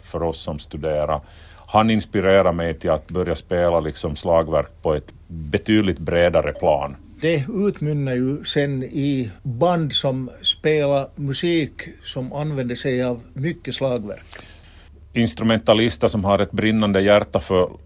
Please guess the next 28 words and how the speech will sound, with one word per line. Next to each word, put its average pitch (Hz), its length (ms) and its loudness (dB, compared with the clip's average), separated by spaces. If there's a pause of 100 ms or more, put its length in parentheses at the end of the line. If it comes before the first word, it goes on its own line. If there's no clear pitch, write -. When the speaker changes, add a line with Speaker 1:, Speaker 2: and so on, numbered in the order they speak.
Speaker 1:
latinamerikansk 101 920 2
musik 101 440 -2
kanske 98 260 0
nu 104 80 -2
inte 120 140 -4
finns 117 220 0
i 95 60 -2
överflöd, 92 640 4
men 98 340 0
de 113 180 2
har 107 140 2
en 107 120 2
tendens 104 540 0
att - 100 -12
hitta 123 360 0
varann. 73 400 0 (960)
<laughs> - 1040 -10
Tack 104 220 6
vare 107 260 8
det 107 320 6
så, 98 360 2
så - 120 -4
fick - 240 -2
vi 104 60 0
ihop 104 340 0
liksom 90 320 -2
en 87 100 -4
konstellation 90 960 0